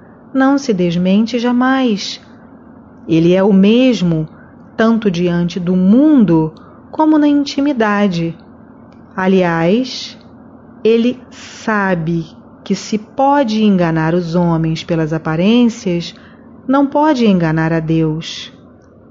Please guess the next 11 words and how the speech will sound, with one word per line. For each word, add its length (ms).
Após 400
um 120
diálogo 520
lúcido 480
e 40
consciente, 1080
com 200
um 40
quantum 500
de 120
amor 640